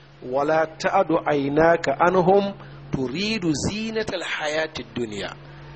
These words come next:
Kakka kau da kai ga waɗannan ustazan da ake ganin ba su isa ba. Ka karkata zuwa ga waɗancan da ake ganin suna da abun duniya, dan kana fatan ƙawan duniya,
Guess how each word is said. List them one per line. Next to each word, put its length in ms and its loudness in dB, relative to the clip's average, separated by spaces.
Kakka 360 2
kau 200 6
da 100 6
kai 200 2
ga 120 6
waɗannan 480 4
ustazan 580 4
da 100 6
ake 200 4
ganin 320 4
ba 120 0
su 120 -6
isa 260 -4
ba. 160 -6
Ka 100 0
karkata 640 4
zuwa 380 6
ga 100 2
waɗancan 600 6
da 160 2
ake 240 -2
ganin 280 0
suna 320 0
da 140 0
abun 280 0
duniya, 460 2
dan 180 4
kana 320 4
fatan 600 2
ƙawan 420 -4
duniya, 380 -2